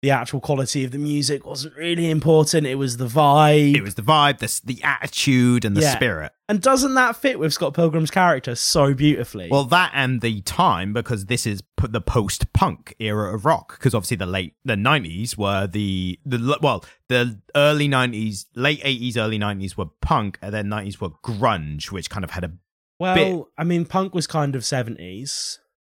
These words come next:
Speaker 1: And then the eighties, you had the New Romantics and the post-punk.
Speaker 2: Right.
Speaker 1: And then the nineties was grunge, wasn't it?
Speaker 2: Yeah.
Speaker 1: And if you were in Britain, it was Britpop 'cause we didn't get grunge.
Speaker 2: And, yeah, and,
Speaker 1: <laughs>
Speaker 2: and Britpop was,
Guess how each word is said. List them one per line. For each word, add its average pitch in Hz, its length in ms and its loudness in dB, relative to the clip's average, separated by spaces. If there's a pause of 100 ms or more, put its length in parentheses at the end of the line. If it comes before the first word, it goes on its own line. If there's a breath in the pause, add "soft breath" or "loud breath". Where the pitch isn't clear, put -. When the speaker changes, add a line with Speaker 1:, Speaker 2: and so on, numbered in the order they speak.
(320)
Speaker 1:
And 135 140 0
then 135 140 0
the 135 100 0
eighties, 127 460 0
you 127 80 -2
had 117 160 -4
the 117 80 -8
New 117 160 -4
Romantics 113 840 -4
and 113 100 -8
the 107 60 -8
post-punk. 101 680 -6 (160)
Speaker 2:
Right. 92 200 -4
Speaker 1:
And 117 140 -2
then 117 320 -2
the 117 100 -6
nineties 117 640 -4
was 104 140 -10
grunge, 98 400 -6
wasn't 101 260 -6
it? 92 200 -16
Speaker 2:
Yeah. 127 180 0 (580)
Speaker 1:
And 139 120 4
if 127 120 -2
you 143 140 2
were 135 80 4
in 135 120 2
Britain, 120 360 0
it 95 80 -6
was 107 140 -6
Britpop 120 600 -2
'cause 117 200 -4
we 120 100 0
didn't 113 200 -4
get - 200 -4
grunge. 95 460 -6 (180)
Speaker 2:
And, 170 240 0
yeah, 165 180 4
and, 202 300 2
Speaker 1:
<laughs> - 0 -
Speaker 2:
and 160 200 4
Britpop 147 500 2
was, 107 400 -2